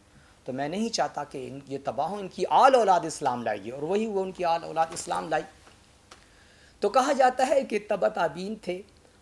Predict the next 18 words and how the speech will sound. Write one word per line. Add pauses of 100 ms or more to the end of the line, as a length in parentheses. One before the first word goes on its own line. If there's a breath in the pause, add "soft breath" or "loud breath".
(140)
और
वो
जो
है,
इन
दो
अलग-अलग
शहरों
में
रहते
थे,
एक
मक्का
है
और
एक
ताइफ
है।